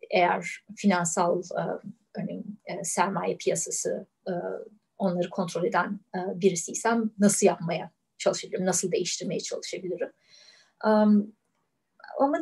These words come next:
daha büyük sorular da var ve onlara I M F kendi başına, e, cevap veren, e, birisi değil. E, şu, şu, e, anlamda, e, diğer, e, uluslararası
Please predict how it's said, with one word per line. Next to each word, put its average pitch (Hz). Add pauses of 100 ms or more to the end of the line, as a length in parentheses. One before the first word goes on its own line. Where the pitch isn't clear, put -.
(120)
daha 247
büyük 262
sorular 262
da 226
var 302
ve 254
onlara 247
I 240
M 240
F 240
kendi 240
başına, 233 (320)
e, 185
cevap 185
veren, 175 (140)
e, 196 (400)
birisi 175
değil. 294 (540)
E, 196
şu, 226
şu, 214 (100)
e, 185
anlamda, 190
e, 196 (680)
diğer, 214
e, 196 (300)
uluslararası 196